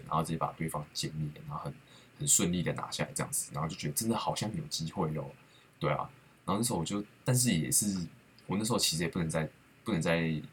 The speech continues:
做其他事情，因为我真的是太累了，然后腿超软，我就只能坐在板凳上。然后我那时候已经觉得，哇，就是我，我身体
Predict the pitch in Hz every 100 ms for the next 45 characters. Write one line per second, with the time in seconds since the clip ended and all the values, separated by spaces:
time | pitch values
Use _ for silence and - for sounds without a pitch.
0 | - - - - 90 - - - - 110
1 | 113 78 95 82 80 - - - - 90
2 | 82 80 67 - 76 85 - 76 - 80
3 | 85 - - - - - - 202 156 180
4 | 170 - - 151 - - - - - -
5 | 101 110 113 87 82 95 78 73 - -
6 | - - - - - - - - - -
7 | 101 82 - - 71 - - 101 101